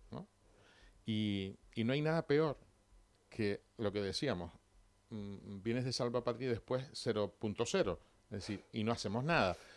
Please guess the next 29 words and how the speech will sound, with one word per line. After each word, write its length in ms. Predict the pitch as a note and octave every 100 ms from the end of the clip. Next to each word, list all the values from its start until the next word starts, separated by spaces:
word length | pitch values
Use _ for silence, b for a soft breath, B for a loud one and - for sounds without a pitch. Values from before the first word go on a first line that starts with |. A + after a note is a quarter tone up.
| b
Eso 240 | - - E3
sería 360 | B2+ G#2+ C#3+
todavía 440 | - A2 G#2 G#2+ G#2+
peor, 400 | G#2+ A#2+ A2+ - -
porque 420 | F#2 - G2+ -
ellos 280 | C#3 D3 D#3 -
creen 280 | D#3+ B2+
que 140 | - G2
con 160 | G2 A2
esa 180 | B2 C3+
actitud, 540 | - C#3+ - D#3 E3+ b b b b -
eh, 520 | G2 F#2 F2 F2 - -
atraen 400 | G2 A#2 B2 B2+
atención 840 | A2+ B2+ C3 E3 D#3+ D#3 D#3 D#3 -
y 140 | A2
solucionan 640 | - G2+ G2 - A#2+ G#2+
problemas, 580 | A#2+ C#3 D3+ D3 D3 C#3 b b -
pero 160 | G#2+
cuando 220 | G#2+ G2+
no 120 | A2+ D#3
lo 180 | D3 C#3+
haces, 360 | A#2+ G2 F#2 -
eso 180 | -
se 140 | - B2+
te 100 | A2+
viene 200 | A2 F#2+
en 80 | -
contra. 420 | E3 B2+ - -
Es 160 | C3+